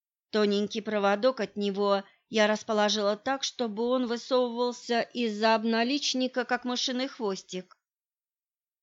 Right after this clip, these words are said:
Затем, спустившись к машине, включила магнитолу и сделала громкость максимальной.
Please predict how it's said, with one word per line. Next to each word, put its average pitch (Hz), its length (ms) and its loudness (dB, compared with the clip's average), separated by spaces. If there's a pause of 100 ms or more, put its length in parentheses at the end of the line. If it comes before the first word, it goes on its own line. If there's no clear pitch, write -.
Затем, 254 460 0
спустившись 214 720 -6
к - 80 -14
машине, 214 800 0 (160)
включила 302 520 2
магнитолу 202 920 -2 (800)
и 226 200 -2
сделала 302 640 2
громкость 233 600 -4
максимальной. 202 1000 -6